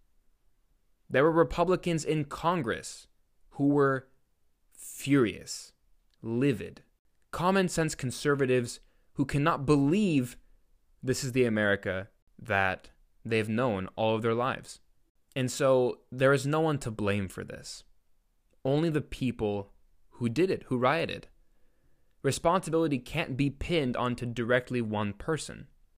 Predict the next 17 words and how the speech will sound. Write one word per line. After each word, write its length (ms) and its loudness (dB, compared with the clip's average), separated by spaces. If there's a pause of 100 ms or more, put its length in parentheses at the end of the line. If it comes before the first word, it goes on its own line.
(280)
And 160 -6
several 340 4
things 340 -2
unite 380 -2
all 220 -2
of 80 -2
us. 360 -12 (680)
All 200 6
of 80 4
us 120 -4
who 80 -2
believe 440 0
that 380 -2 (600)
majority 520 0
rules, 600 -6 (680)
like 300 0
how 560 2